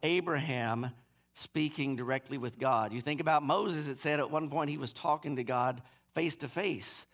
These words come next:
like you would with a friend. Moses and David each wrote parts of the Bible.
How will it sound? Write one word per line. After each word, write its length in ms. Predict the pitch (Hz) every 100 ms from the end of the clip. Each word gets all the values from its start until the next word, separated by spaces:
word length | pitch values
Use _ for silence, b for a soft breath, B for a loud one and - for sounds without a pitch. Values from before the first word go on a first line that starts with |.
| _ -
like 200 | 127 131
you 120 | 131
would 220 | 135 131
with 180 | 139 120
a 40 |
friend. 520 | - 160 160 113 101 - b b b
Moses 500 | 156 202 202 220 165
and 160 | 151
David 440 | 156 196 202 170 -
each 300 | 190 190 -
wrote 420 | 160 180 190 -
parts 480 | - 170 185 - - -
of 180 | 156
the 100 | 151
Bible. 680 | 110 151 175 175 143 120 120